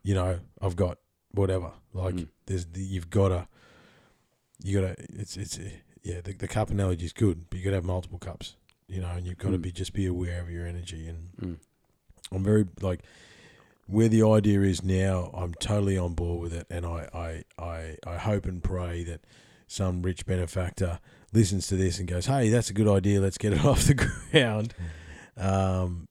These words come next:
Speaker 1: or, you know, provides the land or
Speaker 2: Well,
Speaker 1: the,
Speaker 2: there's
Speaker 1: the things
Speaker 2: the,
Speaker 1: like
Speaker 2: you know,
Speaker 1: that, you
Speaker 2: there's,
Speaker 1: know.
Speaker 2: I mean, it, once I get it up and running, and my vision is to get government funding or funding and get the support of these organisations
Speaker 1: Mm.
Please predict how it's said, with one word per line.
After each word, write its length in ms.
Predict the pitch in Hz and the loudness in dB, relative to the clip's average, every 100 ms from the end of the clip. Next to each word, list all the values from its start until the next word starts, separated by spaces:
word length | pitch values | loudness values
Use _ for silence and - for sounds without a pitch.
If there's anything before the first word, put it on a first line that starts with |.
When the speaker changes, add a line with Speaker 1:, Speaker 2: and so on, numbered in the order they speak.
| - | -2
Speaker 1:
or, 320 | 95 90 87 | 0 0 -2
you 120 | 92 | -2
know, 120 | 87 | -2
provides 460 | 85 92 90 90 85 | -2 -2 0 0 -2
the 100 | 87 | -4
land 400 | 87 90 90 87 | -4 -2 -2 4
or 40 | |
Speaker 2:
Well, 120 | 147 147 | 6 10
Speaker 1:
the, 80 | 160 | 10
Speaker 2:
there's 220 | 151 - | 8 6
Speaker 1:
the 80 | 147 135 | 4 4
things 40 | 117 | 4
Speaker 2:
the, 40 | |
Speaker 1:
like 60 | 123 | 4
Speaker 2:
you 80 | 127 | 6
know, 160 | 113 | 6
Speaker 1:
that, 100 | 110 | 6
you 100 | 117 | 4
Speaker 2:
there's, 140 | 98 90 - - - | 4 -4 -14 -20 -6
Speaker 1:
know. 80 | 107 | 0
Speaker 2:
I 40 | |
mean, 380 | 104 104 101 95 _ | 2 2 0 -2 _
it, 280 | 107 104 98 | -6 -4 -4
once 380 | 104 110 110 - | -2 0 0 0
I 100 | 101 92 _ _ _ - | -2 -2 _ _ _ -8
get 200 | 98 107 | 0 2
it 160 | 101 - | 2 -2
up 180 | 95 98 | -4 -2
and 120 | 95 | 0
running, 380 | 98 98 95 107 - _ _ _ _ - | 0 2 0 -2 -8 _ _ _ _ -4
and 120 | 95 | 0
my 180 | 98 95 | 0 0
vision 320 | 92 92 95 | 0 0 0
is 160 | 90 - | -2 -4
to 120 | 92 | -6
get 240 | 95 92 | -4 -2
government 380 | 95 92 92 90 | -2 -2 -2 -4
funding 400 | - 95 95 95 | -4 -2 -2 -2
or 200 | 90 90 | -2 -2
funding 600 | 90 92 92 90 92 92 | -4 -4 -4 -2 -2 -2
and 280 | 87 85 85 | -4 -4 -6
get 200 | 90 92 | -6 -8
the 100 | - | -8
support 420 | - 90 - 92 | -10 -10 -6 -6
of 120 | 90 87 | -4 -4
these 180 | 90 90 | -4 -2
organisations 840 | 87 90 87 87 90 - 90 - _ _ | -2 -2 -2 -4 -6 -6 -10 -12 _ _
Speaker 1:
Mm. 180 | 92 85 | -8 -8